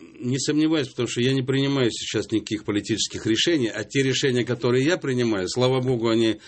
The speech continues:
осуществляются, чем я удовлетворён. Но чем я не удовлетворён, я хотел бы сказать в эфире сейчас. Я не удовлетворён тем, что не понимаю, почему у нас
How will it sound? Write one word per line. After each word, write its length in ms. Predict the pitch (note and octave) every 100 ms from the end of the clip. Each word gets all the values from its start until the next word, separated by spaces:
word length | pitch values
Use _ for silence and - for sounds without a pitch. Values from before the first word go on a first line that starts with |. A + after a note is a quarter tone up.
| -
осуществляются, 840 | A2 - B2 B2+ C3 D#3+ D3+ -
чем 280 | G#2 C3+ B2
я 180 | B2 B2
удовлетворён. 880 | A#2+ A2+ B2 A#2+ A2+ B2 G2 C#2 - - - G2
Но 440 | G#2+ C3 A#2+ - _ _ -
чем 320 | - E3+ E3+
я 160 | D3 D3
не 120 | C#3+
удовлетворён, 720 | C#3 C#3 C3+ B2+ C#3+ F#3+ D3
я 80 | B2+
хотел 300 | B2+ B2+ C3
бы 200 | B2 A#2
сказать 360 | - G2 A2+ A2
в 60 | G#2+
эфире 280 | G#2+ F2 C#2+
сейчас. 380 | E2 - C2 B1+ - - - - - -
Я 300 | F2 C#3 E3+
не 120 | D#3
удовлетворён 800 | B2+ A2+ A2+ A2 A#2 A#2 A#2+ A2+
тем, 400 | - E3+ C#3+ D2+ _ _ _
что 220 | - - G#2
не 200 | G#2+ C3
понимаю, 640 | C#3 C#3+ C#3 G#2+ E2+ E2
почему 840 | - G2+ - A2 G2+ A2 E3+ G3 -
у 120 | G2+
нас 360 | F2+ G#2+ D3+